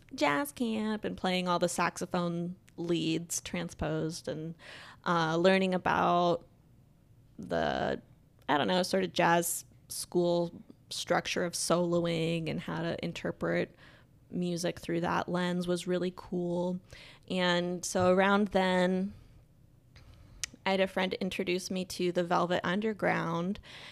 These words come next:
and that's when I first got really excited about John Cale and the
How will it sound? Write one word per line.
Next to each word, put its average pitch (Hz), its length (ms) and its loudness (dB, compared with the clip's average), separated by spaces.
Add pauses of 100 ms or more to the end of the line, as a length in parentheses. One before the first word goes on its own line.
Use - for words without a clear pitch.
(180)
and 170 300 0
that's 202 340 2
when 202 160 0
I 180 120 2
first - 640 0
got 175 220 2
really 190 340 4
excited 175 640 2
about 165 680 0
John 170 360 0
Cale 214 840 0
and 170 400 -2
the 151 600 -2